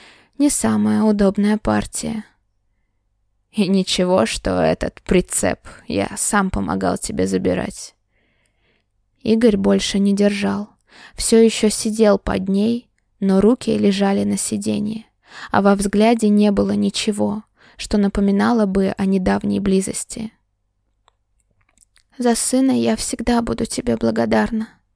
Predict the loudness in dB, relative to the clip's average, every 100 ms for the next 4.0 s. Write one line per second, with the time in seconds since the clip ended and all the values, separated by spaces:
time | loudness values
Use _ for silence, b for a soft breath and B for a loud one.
0 | _ _ _ _ -16 -10 0 0 2 0
1 | -2 -8 -18 _ 0 2 2 2 0 -2
2 | -2 0 0 0 -4 -4 -4 -4 -2 -2
3 | 0 -2 0 0 0 -2 -6 -10 -14 -20